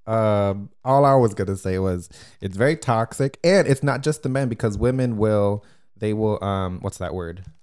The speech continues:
Um, they kind of feed into that hypermasculinity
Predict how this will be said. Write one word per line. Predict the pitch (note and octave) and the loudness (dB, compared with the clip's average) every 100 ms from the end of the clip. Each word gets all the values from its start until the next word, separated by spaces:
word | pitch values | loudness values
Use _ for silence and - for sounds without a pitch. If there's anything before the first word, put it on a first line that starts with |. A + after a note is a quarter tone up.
| - - | -20 -20
Um, | F#2+ F2+ F2+ F2 F2 F#2+ _ _ _ - _ - _ _ _ _ _ _ | -16 -14 -14 -16 -18 -20 _ _ _ -20 _ -20 _ _ _ _ _ _
they | A2+ A2+ | -10 -8
kind | C3+ B2+ | -6 -2
of | A#2+ | -4
feed | - A2+ A2 | -4 -4 -2
into | A2 G#2+ G#2 | -4 -4 -4
that | G2 F#2 - | -2 -4 -6
hypermasculinity | G#2 G2 G2 F#2+ F#2+ - G2 F#2+ F#2+ F2+ G2 | -8 -4 -4 -6 -8 -8 -6 -4 -4 -6 -8